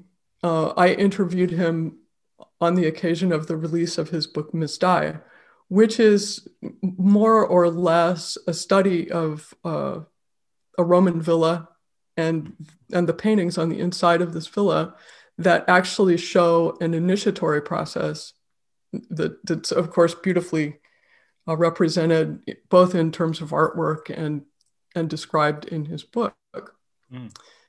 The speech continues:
Speaker 1: And at the end of our conversation, we just, we just got to talking about, um, doing history and the fact I was a scientist. And before you knew it, he in-,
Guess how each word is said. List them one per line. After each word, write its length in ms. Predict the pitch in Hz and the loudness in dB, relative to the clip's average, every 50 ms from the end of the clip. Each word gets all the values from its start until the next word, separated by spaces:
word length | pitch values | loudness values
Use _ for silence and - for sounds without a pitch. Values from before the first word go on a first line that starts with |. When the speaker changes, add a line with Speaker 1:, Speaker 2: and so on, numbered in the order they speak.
| _ _ _ _ _ _ _ _ - | _ _ _ _ _ _ _ _ 0
Speaker 1:
And 120 | 185 196 | 2 2
at 120 | 190 190 | 2 2
the 180 | - 202 - - | 0 -4 -2 0
end 200 | 202 226 285 330 | 0 2 2 2
of 160 | 370 359 - | 2 2 4
our 440 | 190 180 170 170 175 170 - - - _ - | 6 6 8 6 6 4 0 -6 -18 _ -6
conversation, 960 | - 220 208 202 202 190 185 - 247 247 247 - 196 180 175 190 185 - - _ _ _ _ _ _ _ - | -2 0 0 0 0 -2 -2 -2 -2 -2 -2 -2 -2 0 0 -2 -4 -6 -16 _ _ _ _ _ _ _ -2
we 140 | 196 240 254 | 0 0 2
just, 300 | 285 302 - - - - - | 2 0 -2 -2 -10 -4 0
we 120 | 196 208 | 2 2
just 200 | 185 220 214 - - | 4 4 2 2 4
got 200 | 220 196 - - | 2 2 2 0
to 80 | 196 180 | -6 -8
talking 500 | - - 180 180 185 185 - 196 185 180 | -4 0 0 0 0 0 -2 -2 -2 -2
about, 520 | 160 170 160 160 160 160 160 - - - | 0 0 2 2 2 0 -2 -4 -8 -8
um, 440 | 165 165 160 156 156 151 156 160 - _ _ _ _ - 180 | -4 -4 -2 -2 -4 -4 -6 -8 -10 _ _ _ _ -10 -4
doing 240 | 170 220 208 202 202 | 0 2 4 4 4
history 520 | 185 190 185 185 185 - 196 196 190 190 175 | 4 2 0 0 0 2 4 4 4 4 4
and 220 | 170 180 170 - - - - | 2 0 -2 -6 -10 -10 -4
the 100 | - 180 | -4 -2
fact 300 | 180 - 160 170 175 - | 0 2 0 0 2 0
I 40 | 180 | -2
was 200 | 170 170 170 - | -2 -2 -2 -4
a 60 | 175 | -6
scientist. 760 | 160 - 156 151 151 151 151 151 175 156 151 156 151 - - | -4 -2 -2 -2 -2 -4 -6 -4 -4 -4 -4 -4 -6 -10 -14
And 400 | - - 175 160 156 151 156 156 - _ _ _ _ _ _ _ _ _ _ _ _ _ _ _ _ _ _ _ - | -12 -10 -8 -6 -6 -6 -6 -8 -10 _ _ _ _ _ _ _ _ _ _ _ _ _ _ _ _ _ _ _ -14
before 360 | - - 175 175 - - 214 233 | -6 -6 -6 -2 2 4 4 4
you 120 | 208 190 | 6 4
knew 200 | 180 180 214 240 | 4 4 6 6
it, 220 | 214 175 170 - | 6 6 4 2
he 360 | - 160 - - 190 190 180 175 | -2 -10 -4 -4 -2 0 0 -2
in-, 380 | - - 185 180 175 180 - | -2 0 -2 -2 -2 -4 -8